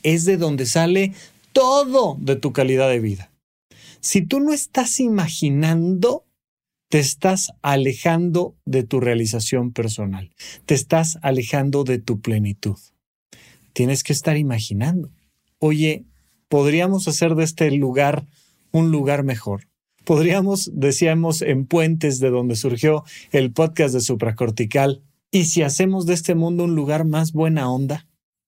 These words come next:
Lo que sea que eso signifique, o sea, es que no importa, pero hagamos de este mundo un lugar más buena onda. Hagamos de este mundo un lugar con tantita más imaginación de todos.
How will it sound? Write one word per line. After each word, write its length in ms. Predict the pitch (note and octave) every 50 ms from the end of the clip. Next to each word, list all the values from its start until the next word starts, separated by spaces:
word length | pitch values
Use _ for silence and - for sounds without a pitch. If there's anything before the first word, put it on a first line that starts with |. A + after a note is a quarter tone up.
| _
Lo 300 | - F#3 F#3 G3 F#3 F#3+
que 160 | - F#3+ F3
sea 520 | E3 - - - B3+ B3 A#3+ A#3+ A#3+ - A3
que 140 | - - A#3+
eso 200 | A3+ A#3 - B3
signifique, 920 | G3+ - - A#3+ F#3 F3+ E3+ D#3+ C3+ A2 - - G3 G#3 G3 - - D3+
o 60 | D#3+
sea, 140 | - - G#3+
es 120 | G#3 G3+
que 140 | - - B3+
no 140 | B3 A#3+ B3+
importa, 840 | B3+ A#3+ G3+ G#3 - - A#3+ B3 B3+ B3+ G3 G3+ - G#3+ F3+ C3 - - _ _ _ _ _ _ _ _ _
pero 200 | - D#3+ C#3+ D3
hagamos 420 | C#3+ C#3+ F3 F#3 G3 G3+ G3 F3+
de 80 | E3+ F#3
este 220 | F3+ - - F#3+
mundo 300 | F3+ F#3 G3 G3 F#3+ G3
un 80 | F#3+ F#3
lugar 280 | F3 D#3+ E3 E3+ E3+
más 220 | E3 E3 E3+ D#3+ D#3
buena 360 | D3 D3+ D3+ D3 C#3 B2+ A#2+
onda. 340 | A2 G#2 G2+ F#2+ F#2+ G2 _ _ _ _ _ _ _ _ - - - - - - -
Hagamos 480 | - C3+ B2 D3+ E3 F3 F#3+ F#3+ F3+
de 40 | F3+
este 220 | F3+ E3 - F3 D#3+
mundo 480 | E3 E3+ F3 F3+ F3 F3 G3 F#3+ F#3+ -
un 180 | F3+ F3+ F#3
lugar 320 | F#3 F3 D#3 E3 E3 F3 F#3+
con 200 | - F3+ E3+ D#3+
tantita 480 | E3 D#3+ D#3+ D#3+ F#3 F#3 F3+ - F#3
más 240 | F3 F3 F#3 F3+ -
imaginación 840 | F#3 E3 D3+ D#3+ - D3+ C#3 B2+ - - - E3+ D#3+ D#3+ E3 F3 - -
de 160 | D3+ F3 F3
todos. 640 | F3 - - F#3 D#3 C3 A#2+ G#2+ - - - -